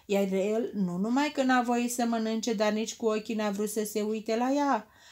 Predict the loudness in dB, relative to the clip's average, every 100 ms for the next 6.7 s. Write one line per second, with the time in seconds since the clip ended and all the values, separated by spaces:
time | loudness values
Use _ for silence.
0 | -10 4 4 4 2 4 6 6 4 2
1 | 2 2 -2 -2 -2 0 0 0 0 2
2 | 2 2 0 0 -4 -2 0 -2 -4 -10
3 | -8 -2 0 0 0 0 0 -2 0 0
4 | 2 0 0 -4 -10 _ _ 0 2 2
5 | 2 4 4 6 4 4 0 2 0 0
6 | 0 0 0 0 0 0 0